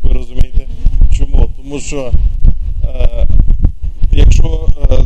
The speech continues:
це з точки зору, е, текстологів, е, критиків текстів, які аналізують тексти, це з наукової точки зору. Якщо взяти всі твори людей, то люди,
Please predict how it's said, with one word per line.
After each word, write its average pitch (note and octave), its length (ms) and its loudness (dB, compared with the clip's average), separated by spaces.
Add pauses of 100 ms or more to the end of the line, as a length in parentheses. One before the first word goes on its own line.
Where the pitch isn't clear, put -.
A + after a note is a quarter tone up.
(120)
це D3+ 200 -2
з - 60 4
точки - 380 0 (140)
зору, C#3 540 -2
е, - 40 6 (720)
текстологів, - 720 2 (440)
е, - 340 2 (180)
критиків - 520 2 (160)
текстів, - 500 0 (500)
які - 200 -4
аналізують C#3+ 560 -8
тексти, - 540 -2 (240)
це - 140 0 (100)
з - 120 2
наукової D#3 500 -2
точки C#3+ 380 -8
зору. B2 320 -10 (540)
Якщо D3+ 260 -12
взяти D3 580 -8 (320)
всі D#3+ 160 -8
твори D#3+ 360 -8
людей, D3+ 500 -6 (1800)
то D3+ 120 -10
люди, F#3 560 -10